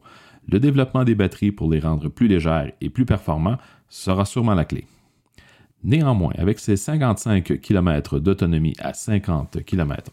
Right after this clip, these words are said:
heure, Voltari estime que cela sera suffisant puisque, selon leurs données, la majorité des plaisanciers parcourent moins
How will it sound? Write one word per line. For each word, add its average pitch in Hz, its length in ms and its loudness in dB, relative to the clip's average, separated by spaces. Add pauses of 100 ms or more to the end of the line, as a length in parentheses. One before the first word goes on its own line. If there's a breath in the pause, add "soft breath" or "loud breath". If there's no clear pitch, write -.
heure, 98 320 -2 (340 loud breath)
Voltari 117 500 0
estime 107 500 -2
que 78 100 -2
cela 95 300 0
sera 80 300 -2
suffisant 101 580 -4
puisque, 113 500 0
selon 143 300 0
leurs 95 180 2
données, 82 320 2 (340 loud breath)
la 78 120 -2
majorité 113 400 2
des 85 100 2
plaisanciers 78 560 0
parcourent 113 680 0 (240)
moins 107 340 0